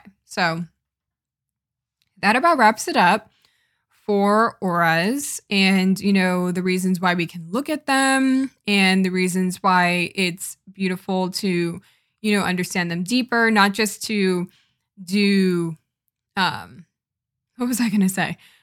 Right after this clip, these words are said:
My brain just, like, I don't know, did something funny. Um, but that actually speaks to what I was just thinking about this morning. You know, like I said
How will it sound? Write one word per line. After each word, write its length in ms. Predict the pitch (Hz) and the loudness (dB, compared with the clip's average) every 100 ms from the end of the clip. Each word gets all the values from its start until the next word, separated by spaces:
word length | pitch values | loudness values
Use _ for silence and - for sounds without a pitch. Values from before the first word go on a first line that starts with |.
| _ - | _ -10
My 60 | |
brain 280 | 202 247 269 | -4 -2 0
just, 260 | 220 196 196 | -2 -4 -6
like, 260 | 180 165 - | -6 -6 -6
I 60 | |
don't 140 | 220 202 | -4 -2
know, 80 | |
did 200 | 190 190 | -2 -4
something 300 | - 196 185 | -4 -4 -4
funny. 340 | 190 214 170 170 _ _ _ _ | -2 -2 -2 -6 _ _ _ _
Um, 520 | 208 214 202 185 170 - _ _ _ _ _ _ _ _ _ | 0 2 4 2 -2 -8 _ _ _ _ _ _ _ _ _
but 480 | 185 208 208 196 180 _ _ _ _ - | 2 6 6 4 0 _ _ _ _ 0
that 160 | 262 | 4
actually 300 | 415 - 453 | 4 4 2
speaks 520 | 381 - 254 233 - - | 2 -2 -4 -2 -4 -6
to 520 | - 247 226 208 202 | -2 0 2 2 2
what 180 | 190 208 | 2 4
I 80 | |
was 160 | 214 202 | 2 2
just 160 | 208 - | -2 -2
thinking 300 | 202 208 202 | -2 -2 0
about 220 | 185 180 | 0 -2
this 160 | 180 | -2
morning. 540 | 208 196 185 165 175 196 | 0 2 0 -4 -10 -6
You 120 | 208 | -2
know, 200 | 202 185 | 0 2
like 200 | 180 196 | 2 0
I 80 | 214 | 0
said 580 | 202 - 196 185 185 - | -2 0 2 2 0 -4